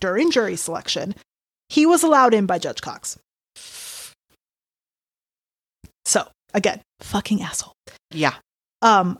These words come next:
Speaker 1: I also want to note quickly, you're probably getting really tired of my random legal asides, but what happened with the peremptory challenges in this case is no longer allowed.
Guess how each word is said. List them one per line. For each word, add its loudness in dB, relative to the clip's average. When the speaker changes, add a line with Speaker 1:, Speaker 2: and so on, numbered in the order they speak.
Speaker 1:
I 4
also 4
want 4
to 0
note 4
quickly, -8
you're -10
probably 2
getting -2
really -6
tired -6
of -14
my -10
random -12
legal -12
asides, -10
but 2
what 2
happened 4
with 2
the 2
peremptory -2
challenges -2
in 0
this -2
case -4
is -2
no 6
longer 0
allowed. -8